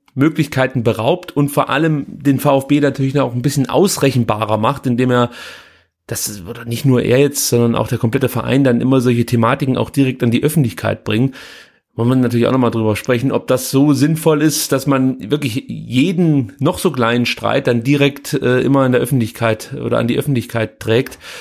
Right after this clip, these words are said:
und nicht mal versucht, so ein bisschen wenigstens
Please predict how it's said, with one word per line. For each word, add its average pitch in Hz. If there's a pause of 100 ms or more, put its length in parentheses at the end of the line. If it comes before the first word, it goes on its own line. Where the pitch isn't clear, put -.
(220)
und 117 (220)
nicht 143
mal 156
versucht, 139
so 156
ein 123
bisschen 160
wenigstens 110